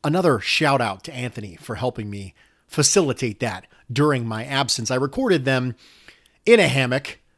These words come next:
from an undisclosed beach location, but I'm back in studio and better than ever because the Bills are three and oh. How could I not be better than ever? The Bills defeated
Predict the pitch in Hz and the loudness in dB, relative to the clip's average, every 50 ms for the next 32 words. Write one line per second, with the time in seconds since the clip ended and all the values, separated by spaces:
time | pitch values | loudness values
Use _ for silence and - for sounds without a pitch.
0 | _ _ _ _ _ _ _ _ _ _ _ _ - - 160 147 156 160 196 196 | _ _ _ _ _ _ _ _ _ _ _ _ -6 -2 0 2 4 4 2 4
1 | 175 151 - - 160 156 147 127 113 - 117 113 110 156 147 139 - - 135 131 | 4 2 2 4 6 6 6 6 4 -2 -6 -4 -2 -2 0 -2 -2 0 0 0
2 | 123 - 143 131 117 - - 127 131 151 143 - _ _ _ _ _ _ _ - | 2 2 2 0 2 0 0 -2 -2 -4 -8 -12 _ _ _ _ _ _ _ 0
3 | 135 135 135 131 131 - 139 127 101 90 - - - - _ _ _ _ _ _ | 2 4 4 4 4 2 0 -2 -2 -4 -8 -12 -14 -16 _ _ _ _ _ _
4 | _ _ _ _ _ _ _ 190 185 180 156 - - - - 160 143 127 120 117 | _ _ _ _ _ _ _ 4 4 6 6 4 2 4 2 2 2 2 2 0
5 | 107 101 92 87 - _ _ _ _ _ _ _ _ _ _ - 147 143 131 - | 0 -2 -6 -10 -16 _ _ _ _ _ _ _ _ _ _ -4 -2 -2 2 2
6 | 147 139 135 131 120 123 120 120 117 107 98 90 - - _ _ _ _ _ _ | 4 4 4 2 2 0 -2 -2 -2 -4 -6 -8 -10 -14 _ _ _ _ _ _
7 | _ - 226 269 247 226 254 - 302 311 277 214 247 233 - 247 254 240 247 247 | _ -2 -2 0 0 0 0 0 -2 -2 -2 -2 -4 -6 -6 -8 -6 -6 -6 -4
8 | 262 254 220 196 147 123 131 - _ _ _ _ _ _ _ _ - 208 208 208 | -4 -4 -4 -4 -6 -8 -10 -14 _ _ _ _ _ _ _ _ -6 -2 0 2
9 | 226 214 196 185 185 185 202 - 175 156 127 135 123 123 104 113 107 107 98 87 | 2 2 2 2 2 2 2 2 0 0 2 2 0 0 -2 -4 -6 -6 -8 -12
10 | 90 - - _ _ _ _ _ _ _ _ _ _ _ _ _ _ _ _ _ | -14 -20 -20 _ _ _ _ _ _ _ _ _ _ _ _ _ _ _ _ _
11 | _ _ _ _ _ _ _ _ _ - 135 107 180 208 220 170 - - 123 - | _ _ _ _ _ _ _ _ _ -6 0 4 6 6 6 6 4 -2 -6 -2
12 | - 190 208 190 208 196 185 | -2 0 0 2 0 0 -2